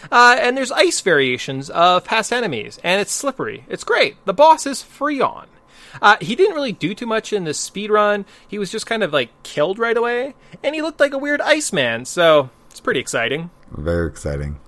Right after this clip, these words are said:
Speaker 1: Yeah, well, sort of. Sure. <laughs>
Speaker 2: Mm,
Speaker 1: Stage
Speaker 2: yeah.
Speaker 1: six was the castle, and it looks kinda like the castle that's very familiar in the very first N E S game, so it's pretty fun. And the boss here was Astaroth.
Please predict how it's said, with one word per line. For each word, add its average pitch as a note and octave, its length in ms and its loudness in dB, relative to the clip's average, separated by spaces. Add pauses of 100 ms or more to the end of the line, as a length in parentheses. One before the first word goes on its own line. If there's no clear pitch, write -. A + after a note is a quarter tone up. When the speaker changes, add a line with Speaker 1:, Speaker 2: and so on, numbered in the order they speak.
(460)
Speaker 1:
Yeah, D3+ 400 -6 (120)
well, B3 380 -4 (380)
sort G#3 240 -4
of. G2+ 200 -8 (160)
Sure. - 360 -6 (120)
<laughs> - 180 -14 (220)
Speaker 2:
Mm, G2+ 320 2 (220)
Speaker 1:
Stage F4 240 -4
Speaker 2:
yeah. - 60 0
Speaker 1:
six D#2 200 2
was C4 200 2 (120)
the F#3+ 80 -4
castle, D3 720 0 (320)
and A#3 120 0
it B3+ 80 0
looks D4 220 -4
kinda C#4+ 180 2
like B3 180 4
the - 80 -8
castle G#3+ 360 2
that's F#3+ 160 -4
very G3+ 140 0
familiar F#3+ 360 -6
in F#3 100 -6
the C#3+ 60 -10
very E3 240 -2
first F#3 440 -4
N F3 100 -4
E D3+ 140 -2
S F3 200 -2
game, C4 380 -4
so D3+ 380 2 (260)
it's - 80 -20
pretty F#3+ 180 -2
fun. C#3 420 -2
And A#3 60 -4
the A#3+ 60 2
boss C#4+ 300 2
here F3 120 0
was D#3 200 -4 (100)
Astaroth. G3 760 0